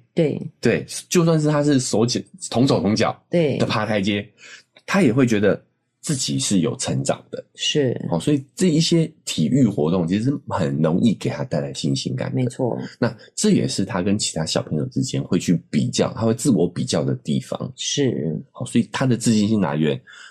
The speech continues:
Speaker 2: 其实我觉得我们可以有意识的去培养他，可以让他在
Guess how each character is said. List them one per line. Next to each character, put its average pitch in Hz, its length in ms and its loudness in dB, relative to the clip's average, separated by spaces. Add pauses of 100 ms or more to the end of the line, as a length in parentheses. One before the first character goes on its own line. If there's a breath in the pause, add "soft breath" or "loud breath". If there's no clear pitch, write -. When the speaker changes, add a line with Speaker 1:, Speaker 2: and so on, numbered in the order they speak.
(160 loud breath)
Speaker 2:
其 - 140 0
实 98 140 0
我 82 120 2
觉 87 140 -2
得 80 140 0
我 73 80 0
们 69 140 0
可 82 120 0
以 87 80 2
有 - 200 -2
意 117 160 4
识 95 180 0
的 78 120 0
去 69 300 -4 (680)
培 87 140 -4
养 69 160 0
他， 64 300 -4 (180)
可 117 100 0
以 107 40 4
让 101 120 2
他 92 140 0
在 87 260 -2